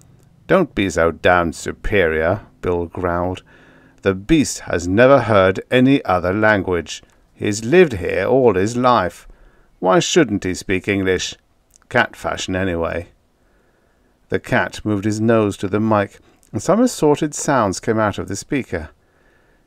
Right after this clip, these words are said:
Sounded like Esperanto this time. Bill nodded.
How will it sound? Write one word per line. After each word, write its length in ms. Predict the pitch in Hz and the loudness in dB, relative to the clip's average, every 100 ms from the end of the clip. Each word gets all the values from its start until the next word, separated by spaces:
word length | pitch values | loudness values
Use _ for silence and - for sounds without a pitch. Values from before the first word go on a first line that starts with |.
| _ | _
Sounded 420 | - 185 131 85 | -2 0 2 0
like 180 | 90 113 | -4 -4
Esperanto 720 | 104 - 139 151 139 107 92 | -8 -4 -2 0 0 -2 -4
this 260 | 90 95 - | -4 -6 -6
time. 320 | 82 82 98 _ _ _ _ _ _ _ - | -6 -6 -8 _ _ _ _ _ _ _ -4
Bill 220 | 90 82 | -2 -4
nodded. 560 | 80 87 87 90 85 | -4 -4 -4 -6 -10